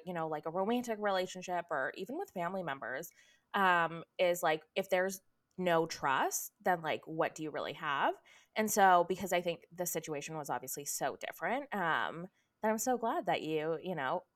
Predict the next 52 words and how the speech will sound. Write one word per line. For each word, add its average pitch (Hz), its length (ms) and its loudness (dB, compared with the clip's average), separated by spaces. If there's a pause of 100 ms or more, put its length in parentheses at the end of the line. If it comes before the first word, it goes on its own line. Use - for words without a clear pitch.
figured 190 280 0
your 185 120 -4
shit 180 180 -2
out, 143 340 4
um, 165 440 0
afterwards 170 760 -2
and 196 140 -2
had 175 240 -4
your 180 100 -6
fun 165 300 -4
first, 185 420 -4
because 196 220 -4
I 214 60 2
think 254 160 -8
that's 240 180 -2
so 185 160 4
important 185 420 -6
too, 170 300 2
is, 214 120 0
like, 170 240 0 (300)
not 196 200 4
dropping 185 360 2
everything 254 500 0
for, 190 480 2
you 190 120 -4
know, 185 160 2
somebody 220 460 2
and 180 380 -6
being 185 140 -2
like, 180 200 0
"Okay, 202 220 -4
no, 196 300 0
this 170 180 -4
is, 180 100 -10
like, 165 180 -4
my 160 160 -4
life 147 260 -2
as 165 140 -8
well." 202 480 6 (340)
And 190 140 -2
so 190 200 6
really 185 340 4
taking 208 320 -2
into 180 200 -6
consideration 160 680 -6
your 156 260 2
feelings 156 540 -6
in 233 140 -4
that 233 180 2
moment 254 420 2
and, 190 140 -8
like, 156 200 -2